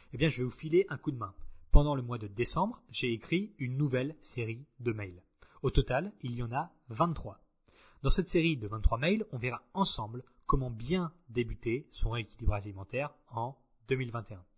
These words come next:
C'est-à-dire que du deux janvier jusqu'au deux février, vous recevrez mes conseils, mes recommandations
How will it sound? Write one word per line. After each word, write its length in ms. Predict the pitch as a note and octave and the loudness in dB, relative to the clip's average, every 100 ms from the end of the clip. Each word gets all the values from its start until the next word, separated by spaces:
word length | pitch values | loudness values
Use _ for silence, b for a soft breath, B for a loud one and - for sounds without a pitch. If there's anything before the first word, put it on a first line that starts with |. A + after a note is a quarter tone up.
| B B B | B B B
C'est-à-dire 440 | - D3 D#3+ D#3+ - | -8 -2 0 0 -2
que 80 | |
du 120 | A2+ G#2+ | -8 2
deux 220 | A2 F#3 | 12 12
janvier 520 | D#3 D3 A#2+ B2 G#2+ b b | 12 -2 -4 -4 -4 b b
jusqu'au 260 | A#2+ - A#2+ | -8 0 0
deux 220 | G#2+ F3 | 6 8
février, 540 | F#3 C3+ A#2 G2+ G#2 - b | 8 6 2 -6 -12 -18 b
vous 80 | - | 4
recevrez 540 | B2+ B2+ B2 A#2 D3 - _ | 6 6 0 2 0 -2 _
mes 140 | B2 B2 | -6 -6
conseils, 460 | B2+ A2 G2+ G2 - _ - | -4 -8 -10 -16 -18 _ -6
mes 120 | B2 | 0
recommandations 680 | A#2+ A#2+ A#2 G#2+ - C#3 | 0 -2 -8 -8 -8 -8